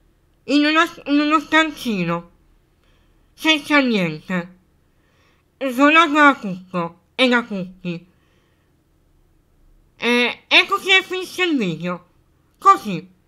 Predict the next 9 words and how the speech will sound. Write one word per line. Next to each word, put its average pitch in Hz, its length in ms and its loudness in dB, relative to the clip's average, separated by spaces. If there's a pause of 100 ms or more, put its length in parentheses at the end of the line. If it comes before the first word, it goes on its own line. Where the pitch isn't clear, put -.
(140)
di 285 140 -10
colpo. 175 680 -6 (720)
Ho, 339 340 4
ho 339 180 2
detto 262 300 0
tutto. 285 640 -4 (880)
E 349 200 0
quindi 247 200 -2
ragazzi, 196 720 -4